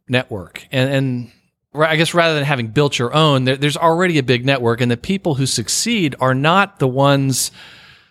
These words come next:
uh, with the best collection, but the ones who can see and, uh, navigate their network best. And you, you talk about in the beginning of the book about some, uh, guys in Silicon Valley, that this one particular fellow who really seemed to,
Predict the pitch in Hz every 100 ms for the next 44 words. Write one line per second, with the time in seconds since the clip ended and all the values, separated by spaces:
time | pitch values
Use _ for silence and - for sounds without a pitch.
0 | _ - 147 151 147 139 139 139 - -
1 | 135 147 151 135 123 - 127 147 170 -
2 | 151 131 113 - - 175 180 180 180 180
3 | - _ _ _ _ - 131 123 123 117
4 | - 123 113 110 127 147 190 160 113 101
5 | 92 _ _ - 120 120 113 - 104 98
6 | _ 120 95 90 135 131 156 151 185 196
7 | 165 160 151 143 139 165 165 135 135 -
8 | 131 - 131 123 120 117 117 127 127 123
9 | 120 - 147 135 127 123 135 143 120 101
10 | 107 110 117 - 143 135 151 143 120 -
11 | 127 117 117 117 143 143 - 127 117